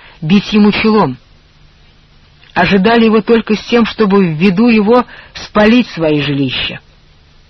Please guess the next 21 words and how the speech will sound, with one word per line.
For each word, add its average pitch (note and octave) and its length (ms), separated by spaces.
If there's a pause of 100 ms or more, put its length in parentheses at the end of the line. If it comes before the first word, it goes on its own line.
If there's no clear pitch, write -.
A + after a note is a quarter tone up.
(560)
Имущество G3+ 580
поценнее G#3+ 840
хоронили D#3 500
в G#3 100
погребах, D#3 720 (520)
под G#3+ 180
авинами E3+ 800
и G3 80
под G#3 240
клетями — D#3+ 720 (300)
в D#3 100
лесах. E3 680 (840)
Но A#3+ 180
топоры A#3+ 460
и G3+ 220
косы B3+ 540 (400)
приберегали F#3+ 840
на G#3+ 140
случай E3 480
под F#3 220
рукою. B2 640